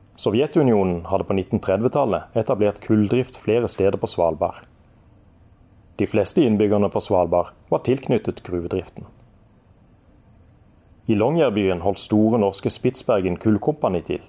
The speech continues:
mens det sovjetiske gruveselskapet Trøstargi Kugol hadde produksjon i bosetningen Gruvantbyen og Barentsburg.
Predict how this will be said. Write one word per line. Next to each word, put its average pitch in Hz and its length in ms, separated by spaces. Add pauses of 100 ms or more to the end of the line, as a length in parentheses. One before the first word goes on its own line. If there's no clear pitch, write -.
(920)
mens 101 240
det 92 100
sovjetiske 107 680
gruveselskapet 95 920 (180)
Trøstargi 95 540
Kugol 127 420 (380)
hadde 190 180
produksjon 123 640
i 131 60
bosetningen 104 720
Gruvantbyen 90 720 (120)
og 127 120
Barentsburg. - 640